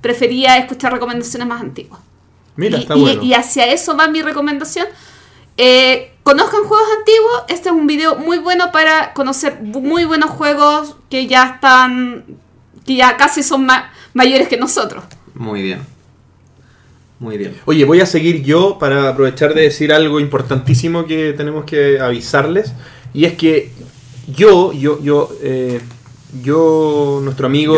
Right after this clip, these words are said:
Speaker 3: Joan.
Speaker 2: Yo-, Joan, de, Joanán.
Speaker 3: Joanán, Joanán.
Speaker 2: Joanán, perdón.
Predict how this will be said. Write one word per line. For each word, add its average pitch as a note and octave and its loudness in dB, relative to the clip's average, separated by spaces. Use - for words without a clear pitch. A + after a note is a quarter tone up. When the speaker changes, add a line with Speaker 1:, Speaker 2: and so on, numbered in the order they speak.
Speaker 3:
Joan. D3+ 2
Speaker 2:
Yo-, C3+ -8
Joan, D3+ 2
de, C3+ 6
Joanán. C#3+ 2
Speaker 3:
Joanán, A2 -6
Joanán. A2 -2
Speaker 2:
Joanán, D3 2
perdón. B2+ -6